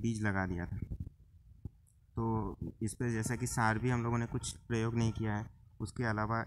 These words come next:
इसमें जो है पानी भी सही time से नहीं दिया गया है, तो इस वजह से थोड़ा growth slow है। ये देखिए ये जो भिंडी है यहाँ पे देखिए, तीन भिंडी, एक, दो, तीन, तीन भिंडी एक साथ आ रहा है।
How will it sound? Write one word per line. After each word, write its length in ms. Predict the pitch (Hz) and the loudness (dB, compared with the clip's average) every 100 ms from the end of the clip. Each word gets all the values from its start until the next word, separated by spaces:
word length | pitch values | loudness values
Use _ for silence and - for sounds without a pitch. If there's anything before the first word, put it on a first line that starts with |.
| 113 | -4
इसमें 220 | - 113 | -4 -2
जो 100 | 117 | 0
है 80 | 113 | 0
पानी 340 | 113 104 110 | 2 2 0
भी 100 | 117 | -2
सही 240 | 117 117 | -2 -2
time 220 | 117 107 104 | -2 -2 -2
से 140 | 123 | -2
नहीं 180 | 110 113 | -2 -2
दिया 200 | 110 104 | -2 -2
गया 160 | 98 107 | -2 -4
है, 100 | 143 - - - - - - - | -4 -8 -10 -12 -20 -20 -14 -6
तो 240 | 120 110 - | 0 0 0
इस 200 | 135 127 | 0 0
वजह 180 | 123 | 0
से 140 | 120 127 | -2 -2
थोड़ा 200 | - 117 | 0 0
growth 280 | 110 104 - | 2 2 6
slow 120 | 107 | 4
है। 120 | 104 101 | 6 6
ये 140 | 120 | 6
देखिए 320 | 107 98 110 - - | 4 -2 -6 -6 -6
ये 140 | 117 117 | -4 -2
जो 120 | 120 | 0
भिंडी 300 | 110 107 110 | 0 0 0
है 80 | 107 | 6
यहाँ 180 | 101 | 6
पे 120 | - - | 6 -4
देखिए, 420 | 95 - - - - - - - | -6 -6 4 4 4 -8 -16 -6
तीन 220 | 127 127 110 | 0 0 2
भिंडी, 300 | 101 95 - - 107 | 0 -2 -8 -6 -2
एक, 160 | 110 135 - - - - | -2 -4 -12 -20 -2 -2
दो, 720 | - - - - - 110 117 | -2 -12 -20 -20 -6 -2 -2
तीन, 340 | - 101 95 - - - - - | -2 -2 -2 -6 -14 -16 -8 0
तीन 180 | 127 | 2
भिंडी 300 | 120 113 110 | 2 2 0
एक 100 | 107 | -2
साथ 240 | - 98 - | -2 -2 -2
आ 80 | 85 | -2
रहा 100 | |
है। 80 | 101 | -6